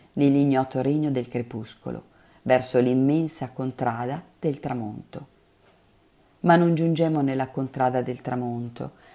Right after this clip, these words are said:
andammo a sbattere contro quel barchino da pesca, sul quale i tre vecchi stavano pescando. A tutta prima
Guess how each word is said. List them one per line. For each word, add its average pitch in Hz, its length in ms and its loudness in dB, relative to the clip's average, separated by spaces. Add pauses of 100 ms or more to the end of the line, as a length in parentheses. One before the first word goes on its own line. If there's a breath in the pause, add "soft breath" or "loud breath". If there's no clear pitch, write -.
(140 loud breath)
andammo 208 360 4
a - 20 0
sbattere 185 640 0 (180 soft breath)
contro 185 340 0
quel 165 180 0
barchino 156 500 -4
da 170 140 -4
pesca, - 520 -10 (440 soft breath)
sul 147 240 -2
quale 127 320 4
i 123 40 -6
tre 165 200 -2
vecchi 135 360 -6
stavano 131 440 -4
pescando. 123 680 -8 (880 soft breath)
A 285 120 2
tutta 143 320 -8
prima 131 480 -4